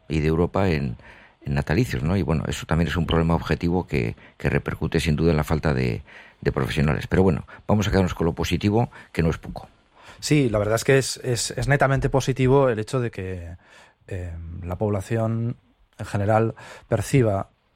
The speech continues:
Speaker 2: o, digamos, asuma que la, tener una licenciatura o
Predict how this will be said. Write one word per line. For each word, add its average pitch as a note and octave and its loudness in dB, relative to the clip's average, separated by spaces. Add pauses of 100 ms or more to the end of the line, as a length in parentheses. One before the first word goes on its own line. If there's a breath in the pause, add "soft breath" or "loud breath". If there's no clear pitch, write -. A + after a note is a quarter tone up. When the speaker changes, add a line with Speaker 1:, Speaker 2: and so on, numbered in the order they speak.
Speaker 2:
o, - -10 (120)
digamos, G#2 -2
asuma A2+ 4 (340 loud breath)
que G#2 -2
la, F#2+ 2
tener G#2+ 0
una A2 2
licenciatura A2+ 4
o F2 -8